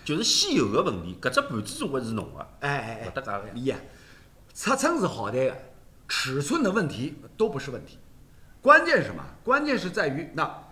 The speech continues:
Speaker 2: 你这笔钱是吧？现在是通过比如说房地产的方式，或者是飞机的方式，或者是地皮的方式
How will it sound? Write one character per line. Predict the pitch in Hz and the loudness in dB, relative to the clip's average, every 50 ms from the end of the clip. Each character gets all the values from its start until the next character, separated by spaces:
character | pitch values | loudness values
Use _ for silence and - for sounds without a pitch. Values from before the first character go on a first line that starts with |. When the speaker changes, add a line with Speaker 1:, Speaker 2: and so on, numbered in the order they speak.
| - - - - - - - - - - - - - - - - - - - - | -20 -20 -20 -20 -20 -20 -20 -20 -20 -20 -20 -20 -18 -16 -16 -16 -18 -20 -16 -8
Speaker 2:
你 | - 151 165 165 | -4 -2 -2 0
这 | 180 202 180 | 0 0 0
笔 | 156 139 | 0 -2
钱 | 120 - 127 127 143 190 - - - - - - - - | -6 -4 -4 -2 -2 -2 -2 -6 -12 -18 -20 -20 -12 -2
是 | 131 | 4
吧？ | 175 185 160 - - - | 4 6 6 4 0 -6
现 | - 254 240 214 | -2 0 2 4
在 | 214 185 | 4 2
是 | 147 147 | 2 2
通 | 147 - 175 226 226 | -2 -4 -4 -2 0
过 | 202 170 131 | 2 0 0
比 | 107 107 | 0 -4
如 | 123 | -6
说 | 131 143 143 | -4 -4 -4
房 | 143 - 104 123 160 220 | -4 -6 -6 -4 -4 -4
地 | 233 220 156 - | -4 -4 -6 -6
产 | 90 80 71 71 | -8 -12 -12 -12
的 | 76 90 101 104 | -10 -10 -12 -10
方 | - - 156 160 165 | -4 -2 -2 -2 -2
式， | - 127 98 - - - - | -4 -6 -10 -14 -18 -18 -10
或 | - 147 | -6 -6
者 | 131 104 | -6 -6
是 | 95 - 107 101 | -6 -8 -10 -8
飞 | - 196 208 220 226 190 | -2 0 0 0 0 -2
机 | - 220 226 | -4 -4 -4
的 | - | -4
方 | - 131 120 120 | -4 -4 -8 -8
式， | - - 87 - | -10 -12 -14 -12
或 | - 175 | -10 -8
者 | 139 107 | -8 -8
是 | 101 - 139 | -8 -10 -10
地 | 139 226 214 | -8 -8 -8
皮 | 151 - - 90 | -8 -8 -10 -10
的 | 107 147 | -8 -8
方 | 107 117 117 117 | -8 -8 -10 -10
式 | 107 | -10